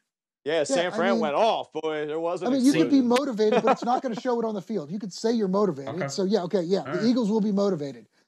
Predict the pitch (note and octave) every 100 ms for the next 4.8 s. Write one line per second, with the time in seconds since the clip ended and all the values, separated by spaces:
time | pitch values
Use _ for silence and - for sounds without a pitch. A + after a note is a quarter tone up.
0 | _ - E3+ E3 F#3 - - D#3 F#3 F#3
1 | F3+ G3 G3 G3+ F3 F3+ F#3 - G3 F3+
2 | D#3 D#3+ D#3+ D#3 D#3 C#3+ E3+ - G#2 C3+
3 | C3 B2+ A#2+ - _ _ _ _ _ _
4 | _ - _ _ _ G#2+ G#2+ C3+